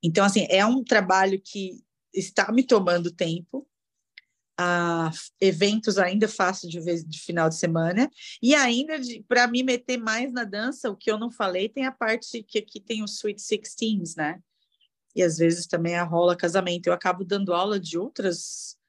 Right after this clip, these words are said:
outras, outras partes na dança. Então, assim, é... essas, essas Sweet Sixteen, gente, é coisa de,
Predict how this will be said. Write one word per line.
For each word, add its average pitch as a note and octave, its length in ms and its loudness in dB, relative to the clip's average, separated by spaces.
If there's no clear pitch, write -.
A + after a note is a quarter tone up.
outras, A3+ 1000 0
outras E4+ 440 2
partes F3+ 480 0
na E3+ 120 -6
dança. D#3+ 400 -10
Então, E3+ 200 0
assim, F#3+ 420 0
é... F3 540 4
essas, G3 300 2
essas A#3 280 6
Sweet G#3 300 4
Sixteen, G3+ 600 0
gente, E3 320 0
é D#3 40 0
coisa E3+ 280 2
de, E3 180 -6